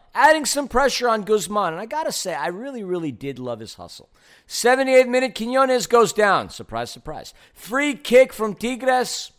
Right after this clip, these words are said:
Oh boy. Anytime they get any kind of set piece, you're gonna have to freaking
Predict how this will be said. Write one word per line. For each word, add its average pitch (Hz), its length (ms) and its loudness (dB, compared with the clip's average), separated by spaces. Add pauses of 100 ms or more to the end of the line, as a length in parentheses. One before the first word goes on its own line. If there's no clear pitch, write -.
(120)
Oh 196 140 6
boy. 165 320 2 (240)
Anytime 233 560 2
they 214 100 -2
get 165 200 -2
any 208 220 -2
kind 196 260 -4
of 175 80 -8
set 175 260 -6
piece, 160 240 -10
you're 131 100 -16
gonna 135 240 -10
have 127 180 -12
to 123 80 -20
freaking 131 560 -16